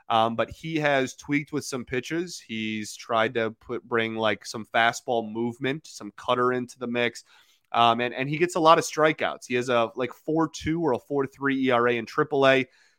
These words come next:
He had an E R A in the mid threes in double A earlier this season. Um, but triple A is also, like, a launching pad. Like, there's a lot of players that are, <laughs> like,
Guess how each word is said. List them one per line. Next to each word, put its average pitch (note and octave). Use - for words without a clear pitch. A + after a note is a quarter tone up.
He C3+
had C3
an B2+
E B2+
R B2
A B2
in A#2+
the G#2+
mid B2+
threes A#2+
in A2
double B2
A A#2
earlier A2+
this A2
season. A2+
Um, A#2+
but A#2+
triple C4+
A G3
is C#3+
also, C#3
like, B2+
a A#2+
launching G#2+
pad. B2+
Like, G2+
there's C#3
a E3
lot A2+
of A#2
players A2
that G#2+
are, G2
<laughs> -
like, D3